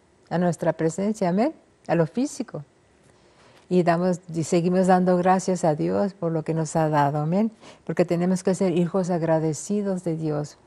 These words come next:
porque Él es un Dios bueno y grande y poderoso, amén. En el libro de Santiago,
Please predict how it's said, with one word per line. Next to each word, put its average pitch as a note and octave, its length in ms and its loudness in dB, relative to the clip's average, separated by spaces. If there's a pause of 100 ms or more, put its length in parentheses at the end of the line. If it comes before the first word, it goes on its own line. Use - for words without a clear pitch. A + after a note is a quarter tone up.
(600)
porque E3+ 640 0
Él - 200 -8
es F3 300 -2
un E3+ 160 -2
Dios E3 260 -2
bueno D#3 540 -4 (200)
y C#3 140 -8
grande D3+ 380 -2
y - 20 -2
poderoso, C#3 600 -6
amén. F3 240 -6 (1000)
En F3+ 160 2
el F3 160 2
libro A3 300 4
de A3 100 6
Santiago, F#3+ 1000 4